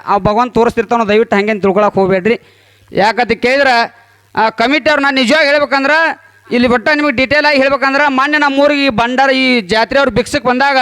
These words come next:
"ನೀ ಬಾ ಹಂಗ ಸುಮ್ಮ" ಅಂತ ಹೇಳಿದ್ರು ಅವ್ರು. ನಾನು ಕಮಿಟಿಗೂ ಹೇಳಿದಿಲ್ಲ, "ಬಾ ಹಂಗ ಸುಮ್ಮ" ಅಂತಲೇ ನಮ್ಮ ಗುರುಗಳು ಬರ್ತಾರೋ, ಮುತ್ತು ಸರ್ ಬರ್ತಾರೋ, ಬರ್ತನ ಹಾಡಿಗೆ ಅಂದೀನಿ. ಆ ಟೈಮದೊಳಗೆ ಇವತ್ತು ಸಾಯಂಕಾಲ ಫೋನ್ ಹಚ್ಚಿ ಕಮಿಟಿನ ಮಾಡಕ್ಕೆ ಬರ್ಬೇಕನೆ ಅಂದ ಕಾಲಕ್ಕೆ ಏಕದಮ್ ಹೇಳಿದ್ರೆ ನಾ ಹೆಂಗೆ ಬರ್ಲಾನ ಅಂತಲೇ, "ಇಲ್ಲ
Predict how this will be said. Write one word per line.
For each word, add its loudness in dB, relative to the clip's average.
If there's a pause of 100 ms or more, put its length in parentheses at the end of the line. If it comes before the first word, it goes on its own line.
(360)
"ನೀ -2
ಬಾ 0
ಹಂಗ -2 (120)
ಸುಮ್ಮ" -2
ಅಂತ -2
ಹೇಳಿದ್ರು 2
ಅವ್ರು. 0
ನಾನು 0
ಕಮಿಟಿಗೂ 0
ಹೇಳಿದಿಲ್ಲ, 2 (840)
"ಬಾ 0
ಹಂಗ -4
ಸುಮ್ಮ" 0
ಅಂತಲೇ 0
ನಮ್ಮ 0
ಗುರುಗಳು 2
ಬರ್ತಾರೋ, 0
ಮುತ್ತು 0
ಸರ್ 0
ಬರ್ತಾರೋ, 0
ಬರ್ತನ 0
ಹಾಡಿಗೆ 0
ಅಂದೀನಿ. -2 (240)
ಆ 0
ಟೈಮದೊಳಗೆ 0
ಇವತ್ತು 0
ಸಾಯಂಕಾಲ 0
ಫೋನ್ 0
ಹಚ್ಚಿ -2
ಕಮಿಟಿನ 0
ಮಾಡಕ್ಕೆ 0
ಬರ್ಬೇಕನೆ 0
ಅಂದ 0
ಕಾಲಕ್ಕೆ -2
ಏಕದಮ್ 0
ಹೇಳಿದ್ರೆ 2
ನಾ 0
ಹೆಂಗೆ -2
ಬರ್ಲಾನ 0
ಅಂತಲೇ, -2 (260)
"ಇಲ್ಲ 0